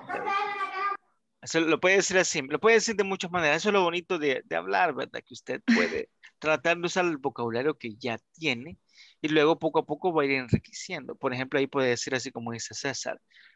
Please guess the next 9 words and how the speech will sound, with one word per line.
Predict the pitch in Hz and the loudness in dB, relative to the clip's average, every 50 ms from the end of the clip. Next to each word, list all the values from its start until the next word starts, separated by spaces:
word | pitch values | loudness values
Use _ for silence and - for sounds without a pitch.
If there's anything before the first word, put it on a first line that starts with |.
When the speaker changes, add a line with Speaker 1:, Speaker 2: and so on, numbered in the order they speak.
| _ _ - | _ _ -4
Speaker 1:
Vacations | 143 143 - - 175 190 208 196 - - 208 202 180 - - | -4 -4 -2 2 2 2 4 4 2 0 -2 -2 -4 -2 2
are | 147 147 156 160 151 147 - - - - | 4 4 4 4 2 -2 -12 -12 -6 -4
three | 160 165 165 151 | -2 -2 -2 -4
times | - - 139 127 123 123 117 - - | -6 -6 -4 -4 -4 -4 -8 -12 -14
a | 107 | -12
year | 98 120 120 117 107 - - - - _ _ _ _ _ _ _ _ _ _ _ _ _ _ _ _ _ _ _ _ _ _ _ _ - | -8 -6 -4 -4 -4 -4 -6 -8 -12 _ _ _ _ _ _ _ _ _ _ _ _ _ _ _ _ _ _ _ _ _ _ _ _ -10
for | - - 180 175 160 | -2 0 2 2 2
different | 135 139 131 - - - 117 117 113 - | 2 0 -2 0 0 0 0 0 0 0
Speaker 2:
Vacation. | 123 123 117 | 2 2 2